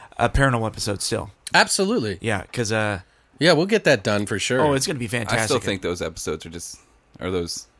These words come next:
Speaker 3: shows are more, uh, stick than carrot.
Speaker 1: There was this one episode of, well, let me say this. Okay, I've been watching a lot of Ghost Hunters lately.
Speaker 2: Okay.
Speaker 1: 'Cause I have it, 'cause, uh,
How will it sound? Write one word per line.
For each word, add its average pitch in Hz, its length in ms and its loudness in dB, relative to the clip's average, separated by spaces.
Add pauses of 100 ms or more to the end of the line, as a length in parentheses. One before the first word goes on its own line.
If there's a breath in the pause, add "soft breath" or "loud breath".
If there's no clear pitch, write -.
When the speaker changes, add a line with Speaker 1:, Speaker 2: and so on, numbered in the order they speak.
(160)
Speaker 3:
shows 98 420 -2
are 92 80 -2
more, 92 260 -2
uh, 85 180 -4
stick - 400 -4
than 85 160 -8
carrot. 78 400 -4 (320 loud breath)
Speaker 1:
There 147 120 4
was 135 100 2
this 120 160 -2
one 151 420 2
episode 123 480 0
of, 107 160 -2 (120)
well, 196 120 2
let 190 80 0
me 190 60 0
say 170 160 0
this. 117 160 -2
Okay, 113 280 -2 (520 loud breath)
I've 127 160 2
been 156 100 0
watching 180 240 0
a 165 40 0
lot 139 60 0
of 120 80 -4
Ghost 135 560 2
Hunters 104 440 -2
lately. 87 340 -6 (420)
Speaker 2:
Okay. 117 360 2
Speaker 1:
'Cause 131 160 2
I 127 80 6
have 123 100 2
it, 113 160 -2
'cause, 120 220 0
uh, 104 420 2